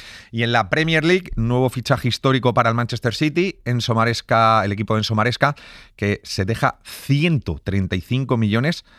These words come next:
para hacerse con el jugador del Nottingham Forest, Elliot Anderson, una operación que se convierte en la sexta más cara de toda la historia. Si algo tiene el Manchester City, da igual quién esté en el banquillo, pero el dinero por castigo y casi todos los veranos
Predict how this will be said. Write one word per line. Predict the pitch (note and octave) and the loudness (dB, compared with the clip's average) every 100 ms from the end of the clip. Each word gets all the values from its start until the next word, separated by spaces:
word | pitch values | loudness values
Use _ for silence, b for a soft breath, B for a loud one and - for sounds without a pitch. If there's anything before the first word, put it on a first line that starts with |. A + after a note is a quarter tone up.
| b b | b b
para | - F2+ | -2 0
hacerse | A2+ G#2+ A2 | 0 0 0
con | A2 | 0
el | G2 | 0
jugador | G#2 A2+ | -2 -2
del | A2 G#2 G2 | 0 -2 -2
Nottingham | A2 G#2+ G#2 G2 | -2 -2 -2 -2
Forest, | A#2 B2 - - | 0 -2 -2 -2
Elliot | A2 G2 _ | 0 -2 _
Anderson, | A2 B2+ C3+ - E3+ F#3+ B B - | -2 -2 -2 0 -2 -2 B B -8
una | G2+ | -2
operación | G2 G2+ G2 A2 | 0 -2 -2 -2
que | A#2 | -2
se | G2 | -2
convierte | F2+ F#2 G2+ A#2 C3 - | -2 0 0 -2 -4 -2
en | F#2+ F2+ | -2 0
la | D#2+ | -2
sexta | - - - C#3 - - C3 _ | -4 -2 -2 0 -4 -4 -8 _
más | G2 F#2+ A2 - - | -8 -2 -2 -4 -12
cara | - A2+ B2+ - | -2 0 0 -6
de | F2+ F2 | -8 -8
toda | F2 G#2 | -2 -2
la | G2 | -2
historia. | E2 - - - B B B B B B | -4 -10 -14 -18 B B B B B B
Si | - | -4
algo | G#2 A2+ | -2 -2
tiene | A2 A2 | -2 -2
el | G#2 | -4
Manchester | F#2+ F#2+ F#2+ | -6 -8 -8
City, | - C3 D3 D#3+ - | -6 -6 -6 -8 -12
da | G2 G#2+ | -10 -6
igual | G#2 G2+ F#2+ | -4 -4 -4
quién | G2 | -8
esté | F#2 G2 | -6 -6
en | F2+ | -4
el | |
banquillo, | F2+ F2 A#2+ B2 D3 - | -6 -6 -4 -2 -2 -2
pero | - E2 E2+ | -4 -2 -2
el | |
dinero | F2 G#2 G2+ | 0 0 0
por | G2 | -2
castigo | F2+ E2+ - B2+ D3+ D#3+ | -2 -4 -2 2 2 0
y | - G2 F2 | -4 -4 -4
casi | - F2 F#2 | -6 -6 -2
todos | G2 | -2
los | G2+ F#2 | -2 -2
veranos | G2+ B2 C3+ | -2 -2 -4